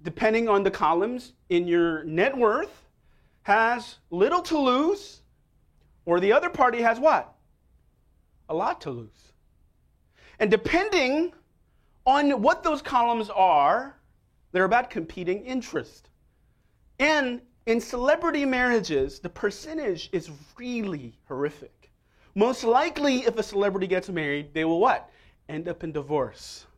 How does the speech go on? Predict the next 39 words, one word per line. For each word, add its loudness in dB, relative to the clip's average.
right? -4
I -2
mean, 2
we've 2
seen -2
this 0
over 0
and -2
over -6
again. 0
Celebrities 0
have 0
two, -8
three -4
marriages, -2
you 0
know. 2
The, -10
the -4
greatest 0
celebrity 2
is -2
the -10
president -2
of -10
the -10
United -8
States -8
of -8
America, 0
and -6
he -4
has, -6
what, -4
three 0
marriages? -8
And -6
so, 4
is -2